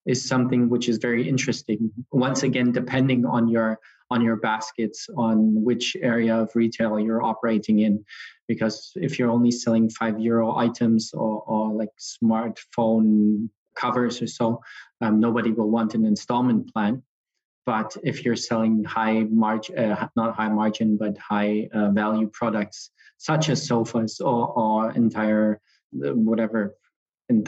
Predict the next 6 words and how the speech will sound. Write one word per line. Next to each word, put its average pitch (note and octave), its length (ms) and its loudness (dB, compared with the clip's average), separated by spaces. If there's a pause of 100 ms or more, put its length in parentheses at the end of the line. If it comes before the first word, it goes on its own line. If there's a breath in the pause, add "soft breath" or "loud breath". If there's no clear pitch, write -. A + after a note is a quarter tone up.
(140)
or, A2+ 160 0
or A2 320 -2
any, C3 400 2
any D3+ 440 2
expensive - 560 -2
products, A#2 380 -2